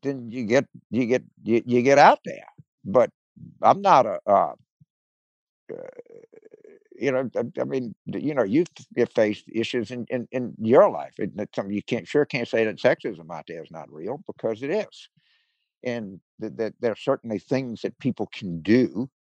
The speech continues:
that can, you know, you can make people more aware. It, it, it, it, it, it, it can improve people's lives, but sometimes they just go,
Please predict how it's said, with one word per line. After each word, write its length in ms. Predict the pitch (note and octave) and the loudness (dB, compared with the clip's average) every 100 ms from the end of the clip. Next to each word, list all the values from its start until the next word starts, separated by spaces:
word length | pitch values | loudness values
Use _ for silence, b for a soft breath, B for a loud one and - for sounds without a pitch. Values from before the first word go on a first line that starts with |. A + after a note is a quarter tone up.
| _ _ _ _ _ _ _ - | _ _ _ _ _ _ _ -6
that 340 | D#2 A2+ G#2 _ _ _ _ _ _ _ _ _ _ _ _ _ _ _ - - | 4 6 6 _ _ _ _ _ _ _ _ _ _ _ _ _ _ _ -6 0
can, 240 | A2+ D#2+ - _ _ _ _ - - - _ | 0 0 -20 _ _ _ _ -20 -20 -20 _
you 140 | C3 C3+ | -2 0
know, 220 | F2+ A2+ | 0 -2
you 60 | |
can 180 | - G2 | -4 0
make 200 | G#2 F#2+ | 0 0
people 200 | A2 G2+ | -4 -2
more 220 | G2+ G#2 | 2 2
aware. 500 | E2+ F#2 G#2+ B2 A#2+ | 2 0 2 4 2
It, 280 | D#2 C#2+ E2 - | -4 _ -20 -18
it, 140 | F2+ _ | -20 _
it, 140 | D#2+ - | -20 -18
it, 140 | D#2 - | -20 -20
it, 120 | - - | -20 -20
it, 100 | - - | -20 -20
it 140 | - - | -16 -12
can 120 | F2 | -14
improve 380 | - - G#2 - | -12 -10 -10 -10
people's 300 | G2 F#2+ G#2 | -12 -12 -4
lives, 340 | D#3 G3 - G2+ | -4 -4 -8 -14
but 100 | D#2 _ | -14 _
sometimes 560 | C#3+ C3+ C#3 C3 A#2 - | -16 -14 -12 -10 -10 -12
they 120 | G#2+ | -12
just 260 | F2+ A2 - D#2 | -10 -14 -14 -6
go, 380 | F#2+ A2+ F#2+ | -2 -2 -4